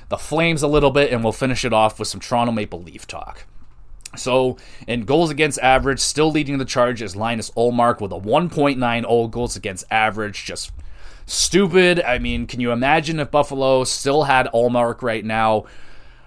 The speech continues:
Would they be a playoff team, and would Boston be a playoff team? Maybe the roles would be switched a little bit. I don't think, you know, Buffalo would be up there with, uh,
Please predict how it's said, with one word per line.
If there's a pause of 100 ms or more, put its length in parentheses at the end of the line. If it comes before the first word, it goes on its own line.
(140)
Would
they
be
a
playoff
team,
and
would
Boston
be
a
playoff
team?
Maybe
the
roles
would
be
switched
a
little
bit.
I
don't
think, (480)
you
know,
Buffalo
would
be
up
there
with,
uh,